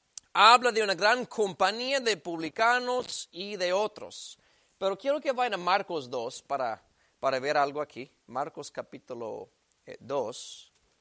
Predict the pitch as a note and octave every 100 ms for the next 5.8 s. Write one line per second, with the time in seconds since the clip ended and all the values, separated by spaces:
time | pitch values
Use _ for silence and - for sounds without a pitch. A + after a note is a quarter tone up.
0 | _ _ _ - C#3 F3 G3 F#3 D#3+ D3+
1 | E3 D#3 _ _ _ - F3+ A3 G3 -
2 | F3 D#3+ D#3 C#3 A#2 - _ _ _ _
3 | _ _ _ - D3 C#3 - D3 C#3+ C3
4 | B2 - A2+ G#2+ _ _ _ _ _ -
5 | - A2+ - F3 E3+ - C3 C3+